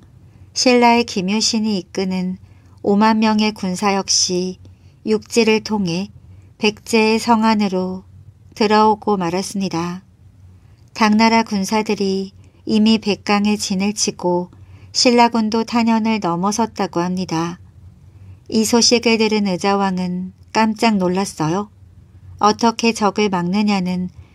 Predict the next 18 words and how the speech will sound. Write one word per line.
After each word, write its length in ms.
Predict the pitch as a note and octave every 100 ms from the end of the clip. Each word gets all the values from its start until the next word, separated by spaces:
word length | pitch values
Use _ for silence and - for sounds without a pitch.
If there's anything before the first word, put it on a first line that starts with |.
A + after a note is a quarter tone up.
| - -
문제로 720 | G#3+ G#3 G#3 G#3+ F#3+ F#3 F3+ - _ -
시간을 560 | - B3 A#3+ A3+ A3+
보내는 500 | A3+ F#3+ F#3 G3+ G#3+
사이에 540 | G#3 G#3 F#3+ D#3+ E3 G#3 _ - - - -
발등에 560 | G#3+ G#3 A#3 A3 A3
불이 340 | A3 G3+ G3+ G3+
떨어진 460 | A3 A3+ A3+ A3
것입니다. 760 | G#3 G#3+ G#3+ G3+ F#3+ E3 F3 F#3+ - - - - - _ - - -
이 140 | A3
노릇을 520 | G#3+ G#3+ G#3+ G3+ F3+ F3
어찌하면 540 | F3 - G3+ G#3 A3
좋단 340 | A3 A3 A#3 G#3+
말인가. 540 | G#3+ G#3+ F3+ D#3+ D#3+ - - _ - - - _ - - - -
의자왕은 720 | - A3 A3 A3+ A3+ A3 A3 G#3
안절부절 1000 | F#3+ F3+ G#3+ G#3+ G#3 - F3+ F#3 F#3 G#3
어찌할 420 | F#3 F#3 - G#3
바를 300 | G#3+ G#3 G#3
몰랐어요. 760 | F#3 E3 F3 F#3+ - D3 F#3+